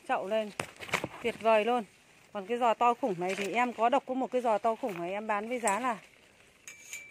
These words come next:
hai trăm nghìn. To đại tướng luôn. Có độc có một giò thôi.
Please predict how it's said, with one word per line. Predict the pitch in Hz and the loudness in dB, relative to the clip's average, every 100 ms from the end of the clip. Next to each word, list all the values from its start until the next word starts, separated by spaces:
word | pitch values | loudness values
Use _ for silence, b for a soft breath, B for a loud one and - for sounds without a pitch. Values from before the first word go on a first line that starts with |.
| - _ - - - - _ _ - - - - - - | -20 _ -20 -20 -20 -20 _ _ -20 -20 -20 -20 -20 -12
hai | 240 240 | -6 -6
trăm | 262 240 | -6 -6
nghìn. | 233 160 - _ _ _ _ _ | -6 -8 -12 _ _ _ _ _
To | 220 226 | -4 -2
đại | 220 | -2
tướng | 175 208 220 277 | -4 -4 -2 -2
luôn. | 262 - _ - _ _ _ _ - | -2 -4 _ -20 _ _ _ _ -6
Có | 240 | -2
độc | 254 247 | -2 -2
có | |
một | 254 247 | -4 -2
giò | 190 208 190 | 2 2 2
thôi. | 240 | -2